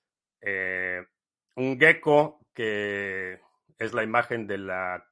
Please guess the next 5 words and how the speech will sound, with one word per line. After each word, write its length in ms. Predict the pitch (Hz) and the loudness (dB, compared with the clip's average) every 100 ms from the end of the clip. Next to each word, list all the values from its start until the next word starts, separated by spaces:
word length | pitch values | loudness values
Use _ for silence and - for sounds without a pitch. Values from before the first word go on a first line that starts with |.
| _ | _
compañía 840 | - 98 - 101 107 107 104 98 92 | -14 -10 -4 -4 -2 0 0 0 2
Geico, 560 | 131 135 107 98 - _ | 2 2 -4 -8 -10 _
una 200 | 101 98 | -14 -14
compañía 360 | - 90 92 98 | -14 -12 -10 -8
aseguradora. 640 | 92 92 90 98 104 - | -10 -10 -8 -4 -6 -6